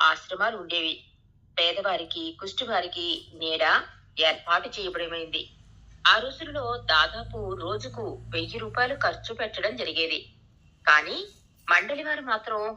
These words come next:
కేవలం పల్చడి పప్పు, అన్నం తినేవారు." అంటే వెయ్యి రూపాయలంటే అప్పటికే, ఇప్పటి లెక్కలో చూస్తే అది ఎన్ని లక్షలో.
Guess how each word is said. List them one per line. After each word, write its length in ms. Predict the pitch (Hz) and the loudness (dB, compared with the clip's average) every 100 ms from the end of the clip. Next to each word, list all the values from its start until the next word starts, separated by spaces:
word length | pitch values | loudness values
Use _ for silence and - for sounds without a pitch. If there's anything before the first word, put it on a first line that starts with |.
| - | -2
కేవలం 500 | 190 180 196 185 160 _ - 180 | 0 0 0 -2 -4 _ 0 2
పల్చడి 440 | 170 220 285 269 | 2 0 -6 -4
పప్పు, 540 | - 160 - 214 370 - _ - | -2 -2 -2 -10 -10 -14 _ 4
అన్నం 300 | 165 165 220 | 4 2 -4
తినేవారు." 480 | 226 160 156 151 147 _ _ _ _ - _ - _ _ - | -4 0 0 0 -4 _ _ _ _ -20 _ -20 _ _ -12
అంటే 180 | 160 208 | -2 2
వెయ్యి 220 | 214 175 | 2 0
రూపాయలంటే 520 | 175 170 220 220 214 | -2 0 0 0 0
అప్పటికే, 580 | 220 196 208 196 180 170 202 | 0 0 -4 0 2 0 -4
ఇప్పటి 340 | 196 208 196 | -2 0 0
లెక్కలో 480 | 196 190 208 208 214 | -2 -2 0 2 2
చూస్తే 520 | 208 202 - 240 - | 0 -8 -2 -2 2
అది 200 | 185 170 | 2 4
ఎన్ని 180 | 175 185 | 2 2
లక్షలో. 440 | 185 175 - 160 | 2 0 0 -4